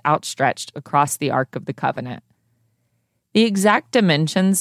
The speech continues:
of the Holy of Holies in the tabernacle are hard to discern from Exodus, but some scholars believe the Holy of Holies was also twenty by ten cubits.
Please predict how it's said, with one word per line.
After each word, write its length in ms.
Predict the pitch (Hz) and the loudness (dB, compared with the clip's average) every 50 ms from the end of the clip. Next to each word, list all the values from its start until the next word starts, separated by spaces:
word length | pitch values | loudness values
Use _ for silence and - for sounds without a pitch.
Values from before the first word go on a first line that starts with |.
| - - | 0 -2
of 120 | 165 151 | -2 2
the 120 | 147 156 143 | 2 2 2
Holy 300 | 135 147 151 151 160 160 | 2 2 2 2 2 2
of 120 | 151 - | 0 2
Holies 360 | - 147 139 147 151 156 143 | 2 2 2 2 0 0 -2
in 80 | 151 139 | -2 -4
the 100 | 143 131 | -4 -6
tabernacle 760 | 113 - 139 127 - 135 139 135 143 - - 147 143 - - - | -6 -2 -2 -2 0 0 -2 -2 -4 -2 0 0 0 0 0 0
are 100 | 156 151 | -2 -2
hard 380 | 131 - - 165 165 170 170 | -2 0 2 2 2 2 0
to 100 | - 180 | -4 -6
discern 540 | 165 170 160 - - 151 139 135 135 131 131 | -4 -4 -4 -2 -2 -2 -2 -2 -4 -6 -6
from 220 | - - 139 139 - | -6 -6 -8 -8 -8
Exodus, 680 | - 131 - - - - - - - - - - - _ _ _ _ _ _ _ _ _ _ | -12 -14 -12 -12 -12 -12 -12 -14 -16 -16 -18 -18 -20 _ _ _ _ _ _ _ _ _ _
but 200 | 202 214 208 - | 0 0 2 2
some 260 | - 240 240 269 294 | 2 2 2 2 0
scholars 540 | 285 - - 170 156 151 147 143 156 - - | -4 -2 2 2 4 4 2 2 0 -4 -4
believe 340 | - 151 156 156 160 170 | -2 -2 0 0 0 0
the 140 | 180 180 175 | 2 2 2
Holy 260 | 175 170 165 165 180 | 4 4 2 2 0
of 140 | 185 190 175 | 0 -2 0
Holies 440 | - 131 127 127 - - 147 - - _ | 0 0 0 0 0 -4 -6 -10 -10 _
was 200 | 156 180 175 175 - | 0 0 0 0 -2
also 380 | - 170 185 185 - - - - | 0 0 0 0 -2 -6 -8 -6
twenty 320 | - - - - - - | -6 -6 -8 -6 -8 -8
by 160 | - - - - | -8 -8 -8 -8
ten 300 | - - - 82 107 101 | -8 -10 -10 -10 -10 -12
cubits. 640 | - - - - - - - _ - - - | -10 -12 -12 -12 -12 -16 -18 _ -16 -16 -16